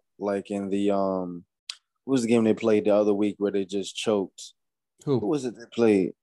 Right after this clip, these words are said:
Speaker 2: Who was
Speaker 1: What
Speaker 2: it?
Speaker 1: was it last, was it the last week or the other week that
Speaker 2: Oh,
Speaker 1: the
Speaker 2: they,
Speaker 1: Ravens got shut
Speaker 2: uh,
Speaker 1: out?
Speaker 2: who they, they, who did they lose to? They lost to the, no,
Speaker 1: Who?
Speaker 2: they lost to the, what was it? Was it the Chargers? And then they
Speaker 1: The Chargers, yes.
Speaker 2: beat the
Speaker 1: They
Speaker 2: hell out of
Speaker 1: lost, uh, what, like,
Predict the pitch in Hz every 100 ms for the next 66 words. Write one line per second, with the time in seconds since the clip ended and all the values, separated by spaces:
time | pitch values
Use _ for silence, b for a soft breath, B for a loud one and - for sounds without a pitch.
0 | _ _ _ _ _ _ _ _ _ _
1 | _ - 139 131 190 220 185 156 160 151
2 | - 160 156 123 143 175 185 165 139 123
3 | 120 123 117 110 175 196 139 110 120 170
4 | 170 170 160 151 147 139 175 _ 208 175
5 | 127 156 190 208 160 143 131 123 104 131
6 | 143 170 180 185 160 135 _ 165 135 120
7 | - _ _ 151 160 196 208 190 165 131
8 | 143 113 87 82 117 95 82 82 - 170
9 | 196 190 185 - 139 135 127 117 - _
10 | _ _ - 139 - 165 135 107 101 92
11 | 120 120 90 - 135 160 139 151 131 135
12 | 131 - 123 113 123 123 113 104